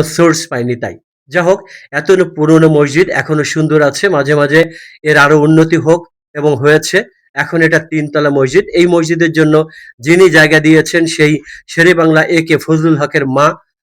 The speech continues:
সেই মহিয়সী নারী, তার জন্য দোয়া করি, হে আল্লাহ, তুমি তার সকল গুনাহ মাফ করে দাও, তুমি তাকে জান্নাতুল ফেরদৌস দান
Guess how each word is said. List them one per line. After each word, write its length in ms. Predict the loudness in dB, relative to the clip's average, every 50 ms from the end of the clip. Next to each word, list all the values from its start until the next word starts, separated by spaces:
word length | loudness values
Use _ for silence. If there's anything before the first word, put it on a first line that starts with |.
| _ _ _ _ _
সেই 180 | -4 0 0 2
মহিয়সী 480 | 4 4 4 4 4 4 2 0 -2 0
নারী, 280 | 2 2 2 0 0 -4 -6 -10 _ _ _ -4
তার 160 | -4 -4 -2
জন্য 200 | 0 0 0 0 0
দোয়া 240 | 2 2 2 2 2
করি, 220 | 0 0 0 0 2
হে 140 | 2 2 2
আল্লাহ, 260 | 2 2 2 0 -2 -2 -4
তুমি 180 | -4 -4 -4 -2
তার 240 | -2 0 0 0 0
সকল 340 | -2 -4 -6 -4 -2 -2 -2 0
গুনাহ 220 | 0 -2 0 0 0
মাফ 200 | 0 -2 -4 -6 -10
করে 180 | -10 -8 -6 -2
দাও, 160 | -2 -2 -2 -4 -6 _ _ -20 _ _ _
তুমি 180 | -4 -2 -2 -2
তাকে 200 | -2 -2 -4 -4 -2
জান্নাতুল 500 | 0 0 0 2 0 0 -2 -2 -6 -6
ফেরদৌস 460 | -4 -2 -2 -2 -2 -2 -2 -2 -2 0
দান 180 | 0 0 0